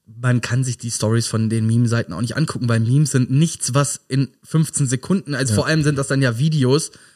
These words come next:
Speaker 1: Ähm, ich bastel ja auch gerne mal selber Memes, ne, mit dem Meme-Creator, den hab ich mir auch als Pro-Version
Speaker 2: Mhm.
Speaker 1: gekauft, ne? Davon gibt's auch einen gif,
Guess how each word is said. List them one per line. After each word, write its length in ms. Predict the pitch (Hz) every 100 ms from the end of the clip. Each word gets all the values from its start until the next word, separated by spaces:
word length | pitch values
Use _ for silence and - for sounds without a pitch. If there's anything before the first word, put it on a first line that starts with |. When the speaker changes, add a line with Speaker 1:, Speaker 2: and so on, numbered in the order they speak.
| _ _ _ _ -
Speaker 1:
Ähm, 240 | 147 143
ich 180 | - 160 -
bastel 380 | 139 147 156 151
ja 60 |
auch 100 | 139
gerne 180 | 139 135
mal 160 | 131 123
selber 240 | 127 131
Memes, 400 | 117 113 107 - _ _
ne, 140 | 120
mit 100 | 135
dem 120 | 123
Meme-Creator, 760 | 131 143 127 - - 117 113 117
den 140 | 113
hab 80 | 127
ich 80 | 123
mir 120 | 127
auch 120 | 110
als 180 | 107 110
Pro-Version 600 | - 131 123 120 117 117
Speaker 2:
Mhm. 100 | 110 107 _ _
Speaker 1:
gekauft, 520 | 120 - 117 95 - _
ne? 240 | 113 139 - _ _ _ _ _
Davon 280 | - 135 160
gibt's 160 | 147 -
auch 120 | 139
einen 320 | - 131 131 - _ _ -
gif, 400 | - 233 -